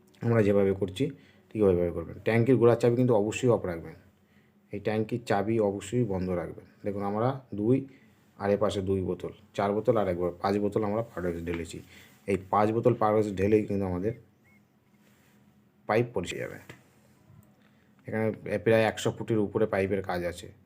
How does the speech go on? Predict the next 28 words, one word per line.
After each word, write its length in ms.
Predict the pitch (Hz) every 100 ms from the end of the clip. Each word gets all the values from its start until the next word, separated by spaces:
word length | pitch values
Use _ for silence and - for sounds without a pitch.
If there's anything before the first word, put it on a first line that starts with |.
| _ _ _ _ -
তাতেই 220 | 101 104
পরিষ্কার 340 | 95 90 90 85
হয়ে 120 | 80
যাবে। 160 | - - _ _ -
আর 240 | - 90 87
আমরা 240 | 95 113
যখন 220 | 117 117
প্লাম-, 840 | 113 110 110 107 104 98 98 -
মানে 300 | 98 98 92 92 - - -
কোনো 180 | - 113
বাড়িতে 280 | 117 117 113
কাজ 220 | 113 -
করতে 280 | 120 120 95
যাই, 200 | 95 - - 98
যে 260 | 98 95 92 98 90
পাইপ 200 | 107 110 -
পরিষ্কার 260 | 110 - 101
করার 220 | 98 87
জন্য, 280 | 87 98 - - - -
আমাদের 220 | 110 117
কিন্তু 140 | 127 123
পুরো 200 | 127 127
প্যাকেজ 420 | 131 110 127 113 120
নিয়ে 200 | 113 95
রেট 180 | 90
হয়। 140 | 87 85 - - 73 -
জলের 260 | 107 110 110
ট্যাঙ্ক 240 | - 104